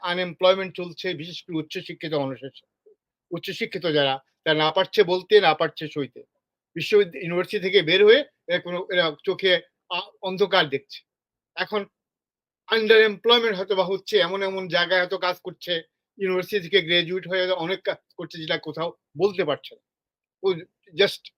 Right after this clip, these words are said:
জীবিকা নির্বাহ করছে, কোনো রকমের জীবিকা নির্বাহ করবার অবস্থা চলছে। ক্রনিক আনএমপ্লয়মেন্ট and inequality, দশ ভাগ মানুষ, শতকরা দশ থেকে পনেরো ভাগ মানুষ, রেস্ট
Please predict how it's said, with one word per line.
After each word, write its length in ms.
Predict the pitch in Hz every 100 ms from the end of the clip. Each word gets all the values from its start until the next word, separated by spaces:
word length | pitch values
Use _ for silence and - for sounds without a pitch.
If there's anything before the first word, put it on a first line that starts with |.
| _ 151
জীবিকা 300 | 220 208 208
নির্বাহ 320 | 208 202 202
করছে, 320 | 165 143 147
কোনো 160 | 175 185
রকমের 280 | 180 185
জীবিকা 340 | 156 175 180 170
নির্বাহ 320 | 156 147 156
করবার 260 | 147 131 131 _ _ -
অবস্থা 240 | 147 147
চলছে। 320 | 127 123 - - _ _ -
ক্রনিক 360 | 208 226 233
আনএমপ্লয়মেন্ট 720 | 226 180 180 151 175 143 120 _ _ -
and 240 | 190 196 190 185
inequality, 680 | 190 170 175 165 151 131 110 _ -
দশ 280 | 151 180 196
ভাগ 300 | 196 202 170
মানুষ, 360 | 165 180 208 -
শতকরা 320 | 170 190 165
দশ 200 | 160 160 -
থেকে 140 | 185 151
পনেরো 240 | 170 170
ভাগ 160 | 180 160
মানুষ, 300 | 156 214 262 _ _ _ _ _ _ _ _ - 185
রেস্ট 300 | 208 -